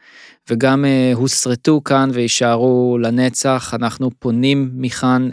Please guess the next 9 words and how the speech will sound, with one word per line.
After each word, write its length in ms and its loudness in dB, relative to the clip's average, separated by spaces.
אה, 260 -4
לאימהות 460 2
שבעורף, 600 0
לאבות 420 0
שבעורף, 580 0
למשפחות, 840 -2
לאחים 1300 -4
והאחיות 500 2
שלנו, 520 0